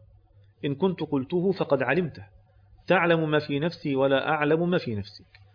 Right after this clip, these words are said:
إنك أنت علام الغيوب. ما قلت لهم إلا ما أمرتني به، أن اعبدوا الله ربي وربكم، وكنت عليهم شهيدا ما دمت فيهم،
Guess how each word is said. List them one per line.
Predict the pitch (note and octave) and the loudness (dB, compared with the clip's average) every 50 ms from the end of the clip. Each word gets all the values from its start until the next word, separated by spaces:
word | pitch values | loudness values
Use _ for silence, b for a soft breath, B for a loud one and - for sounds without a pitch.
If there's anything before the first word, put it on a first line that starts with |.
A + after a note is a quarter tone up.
| b b b b b | b b b b b
إنك | G3 G#3 F#3+ F#3 F3+ - E3 | 2 4 4 4 2 4 2
أنت | D3+ D#3+ F3 E3+ - D3+ | 2 2 2 0 0 0
علام | C#3 C3 C3+ C3 B2+ C#3 D#3+ F3 E3+ | 2 2 2 2 4 4 4 4 2
الغيوب. | D3 B2 A2 G2 F#2 - - - - | 0 0 -2 -2 -4 -6 -10 -8 -2
ما | D#3 G3 G#3 | 2 2 2
قلت | G3 G3+ G3+ G3 F#3+ - | 4 4 2 0 2 0
لهم | E3 E3 E3+ E3+ E3 | 2 2 2 2 0
إلا | - F3+ G3+ F3+ D3+ C#3 | -2 -2 0 2 2 2
ما | B2+ B2+ B2 A#2 A2+ | 2 0 -2 -2 -2
أمرتني | A#2 B2 A2+ G#2 A2 G2 F#2+ G2 | -2 -4 -4 -4 -6 -8 -8 -8
به، | - - - - b b b b b b b b | -12 -14 -20 -20 b b b b b b b b
أن | B2+ B2+ | 0 0
اعبدوا | A#2+ A2 C3+ D#3 D#3+ D3 C3+ | 0 0 0 0 0 0 0
الله | C3+ C#3+ D3+ D3+ C#3+ C#3+ C#3 | 0 0 0 0 0 0 2
ربي | D#3+ F3+ E3 C#3 B2 B2 B2 A#2 G#2+ | 2 2 0 -2 -6 -6 -4 -4 -2
وربكم، | G#2+ G#2 G#2+ G#2 G2+ A#2 C#3+ C#3 - G2+ - - - | -2 -2 -2 -2 0 0 0 0 -2 -8 -14 -12 -8
وكنت | A#2+ - - F#3+ G#3+ G#3 F3+ F#3 - | -6 -2 2 2 2 2 0 -4 -4
عليهم | D3+ C3 B2+ C3+ C#3+ E3 E3+ D3+ D3 C#3+ C3 | -4 -2 -2 0 0 0 -2 -2 -4 -6 -6
شهيدا | - D3+ C#3 D3+ F#3 G3 F3+ G3+ G3 | -6 -4 -2 -2 -2 0 0 0 0
ما | F#3+ G3+ A3 G3+ | 2 2 2 2
دمت | E3 D#3+ C#3 - B2 | 2 0 -2 -4 -8
فيهم، | - A#2+ A2 A2 G#2+ | -10 -10 -10 -10 -12